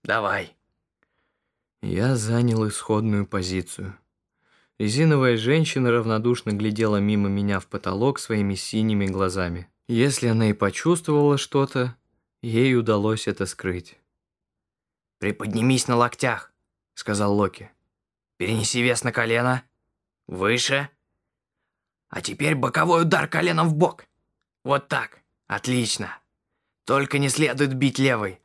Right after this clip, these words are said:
потому что можешь повредить печень. Бей правой. Вот так. Молодец. Теперь удары локтем".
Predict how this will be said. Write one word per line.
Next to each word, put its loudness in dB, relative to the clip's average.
потому -2
что -2
можешь 0
повредить -2
печень. -6
Бей -2
правой. 0
Вот -4
так. -4
Молодец. -2
Теперь -2
удары 2
локтем". 2